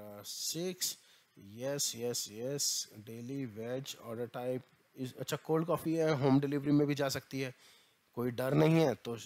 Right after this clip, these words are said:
लीजिए मैं आपको एग्जांपल के लिए इस पे होम डिलीवरी पे क्लिक करके सेव कर देता हूँ। अभी जब मैं आपको पॉज की स्क्रीन दिखाऊंगा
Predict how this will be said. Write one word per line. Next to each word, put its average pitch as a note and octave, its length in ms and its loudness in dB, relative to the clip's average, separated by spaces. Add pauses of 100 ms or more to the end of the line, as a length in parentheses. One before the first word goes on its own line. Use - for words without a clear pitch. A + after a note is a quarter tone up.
(140)
लीजिए C3 280 0
मैं C3+ 120 6
आपको B2 180 -2
एग्जांपल A#2+ 320 0
के A#2+ 80 -12
लिए A#2+ 160 -12
इस - 80 -10
पे C#3 120 -8
होम A2+ 240 0
डिलीवरी A2 320 -8
पे A2+ 120 -12
क्लिक C3 280 -16
करके D#3 360 -10 (360)
सेव B2+ 300 -4
कर A#2+ 100 -2
देता A#2 200 -4
हूँ। A2 160 -2 (420)
अभी C#3 140 -2
जब C#3 160 2
मैं D3+ 160 8
आपको D3 240 0
पॉज C#3 380 -2
की D#3 180 -4
स्क्रीन D3+ 360 4
दिखाऊंगा C#3+ 640 2